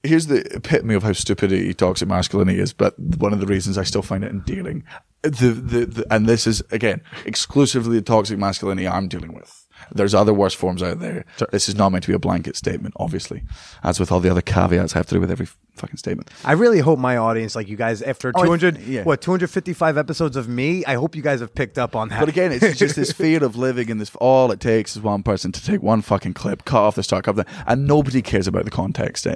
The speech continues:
Speaker 1: or content anymore. Context,
Speaker 2: Mm.
Speaker 1: yeah, that was, was right the first time.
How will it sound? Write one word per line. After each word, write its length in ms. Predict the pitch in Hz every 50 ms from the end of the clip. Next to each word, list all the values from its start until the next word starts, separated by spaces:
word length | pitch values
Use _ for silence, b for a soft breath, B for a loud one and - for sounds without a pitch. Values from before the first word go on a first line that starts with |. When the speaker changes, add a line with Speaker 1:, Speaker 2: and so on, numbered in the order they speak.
| - -
Speaker 1:
or 100 | 104 92
content 420 | - - - 101 98 - 95 95
anymore. 300 | 92 87 90 85 82 85
Context, 480 | 85 - 107 95 92 - - 95 92 87
Speaker 2:
Mm. 40 | -
Speaker 1:
yeah, 80 | 87
that 120 | - 98 85
was, 120 | 87 87 92 92 -
was 140 | - 87 98
right 100 | - -
the 40 | -
first 180 | - 82 78
time. 120 | - -